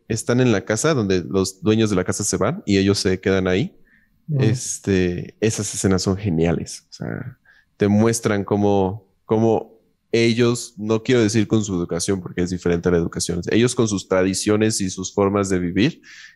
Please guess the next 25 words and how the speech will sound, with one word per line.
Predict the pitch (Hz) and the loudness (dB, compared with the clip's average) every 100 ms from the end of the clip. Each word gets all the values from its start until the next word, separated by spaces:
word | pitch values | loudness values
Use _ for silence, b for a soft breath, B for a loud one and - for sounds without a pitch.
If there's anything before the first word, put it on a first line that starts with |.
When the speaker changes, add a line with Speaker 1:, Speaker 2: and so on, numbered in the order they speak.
| _ | _
Speaker 1:
cómo | - 113 110 | 0 2 4
vivirían | 101 95 98 101 101 98 | 2 2 2 2 2 2
en | 92 | 0
ese | 92 104 | -2 -6
tipo | 95 - 92 | -10 -2 0
de | 87 | 2
ambiente, | 90 87 85 76 | 0 -2 -2 -4
¿no? | 90 98 | -2 -2
Es, | 82 85 - | -2 -4 -6
está | 87 92 - 92 | -6 -6 -6 -4
muy | 90 95 80 | 0 0 0
cabrón. | - - - - _ B B B _ - | -4 -6 -8 -12 _ B B B _ -4
Eh, | - 214 104 | 0 2 2
bueno, | 127 139 | 2 2
a | 117 | 2
mí | |
me | 143 | 4
gusta | 107 98 92 | 4 2 0
mucho | 92 - - | -2 -6 -6
y | 104 110 110 | 0 4 4
es | 110 - - - | 2 0 -8 -4
muy | 113 120 | 2 2
simbólica | 117 98 92 85 - | 2 0 2 0 -4
la | - | -10
película. | - - - 123 | -10 -10 -12 -14